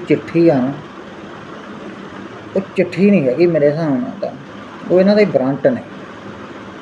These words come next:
ਦੇਖੋ ਆਪਣਾ ਤਾਂ ਕੋਈ ਇਹਨਾਂ ਨਾਲ ਲਿੰਕ ਵੀ ਹੈ ਨਹੀਂ, ਪਰ ਸਿੱਖ ਭਾਈ ਸਾਰੇ ਆਪਣੇ ਕਮਿਊਨਿਟੀ ਜੋ ਵੀ ਸਿੱਖ ਭਾਈਚਾਰੇ ਨਾਲ ਆਪਾਂ ਸੰਬੰਧਿਤ ਹੁੰਦਾ ਵਾ, ਕਿਉਂਕਿ ਗੁਰੂ ਗੋਬਿੰਦ ਸਿੰਘ ਜੀ ਨੇ ਕਿਹਾ ਹੋਇਆ ਵੀ ਇਹ ਸਾ-,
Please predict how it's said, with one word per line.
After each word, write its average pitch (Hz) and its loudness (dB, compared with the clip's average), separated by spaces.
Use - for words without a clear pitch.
ਦੇਖੋ 170 6
ਆਪਣਾ 165 -2
ਤਾਂ 160 0
ਕੋਈ 160 -2
ਇਹਨਾਂ 160 -2
ਨਾਲ 175 0
ਲਿੰਕ 135 -2
ਵੀ 147 6
ਹੈ 139 6
ਨਹੀਂ, 135 4
ਪਰ 151 4
ਸਿੱਖ 160 0
ਭਾਈ 143 4
ਸਾਰੇ 165 6
ਆਪਣੇ 151 0
ਕਮਿਊਨਿਟੀ 151 0
ਜੋ 147 8
ਵੀ 156 4
ਸਿੱਖ 147 2
ਭਾਈਚਾਰੇ 143 4
ਨਾਲ 139 2
ਆਪਾਂ 135 0
ਸੰਬੰਧਿਤ 170 4
ਹੁੰਦਾ 127 2
ਵਾ, 107 -2
ਕਿਉਂਕਿ 160 4
ਗੁਰੂ 147 4
ਗੋਬਿੰਦ 156 4
ਸਿੰਘ 175 -4
ਜੀ 175 4
ਨੇ 165 0
ਕਿਹਾ 143 2
ਹੋਇਆ 147 8
ਵੀ 165 6
ਇਹ 165 4
ਸਾ-, 135 2